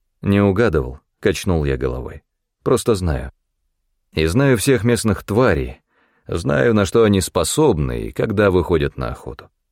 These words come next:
Могу заметить зыбучие пески и могу сказать, когда начнётся следующая песчаная буря.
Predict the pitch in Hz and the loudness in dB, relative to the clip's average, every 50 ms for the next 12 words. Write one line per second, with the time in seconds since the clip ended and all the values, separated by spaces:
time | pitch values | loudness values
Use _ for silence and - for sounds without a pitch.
0 | _ _ _ _ _ _ _ _ _ _ _ _ - 76 73 82 104 131 127 113 | _ _ _ _ _ _ _ _ _ _ _ _ -4 -2 -2 0 2 2 2 4
1 | 120 113 123 120 - 110 95 87 90 98 95 110 104 - - 95 80 - 92 85 | 4 4 2 2 2 0 0 2 2 2 2 2 0 0 0 0 0 0 0 -2
2 | - - - 143 135 104 78 69 67 71 87 117 127 113 - 123 110 98 123 120 | -2 -2 0 2 2 2 2 0 0 -2 -2 -4 -4 -2 0 2 2 4 4 2
3 | 101 - 104 95 90 95 92 90 85 - - 107 101 92 - 95 82 - - 98 | 2 2 0 2 2 2 2 0 0 0 0 -2 -2 0 -2 -2 -2 0 0 0
4 | 92 90 87 78 - 87 80 73 80 76 - - 73 65 65 65 64 60 - 69 | 2 2 0 0 0 -2 -2 -2 -2 -4 -4 -4 -4 -4 -4 -6 -8 -8 -10 -12
5 | 69 - | -14 -16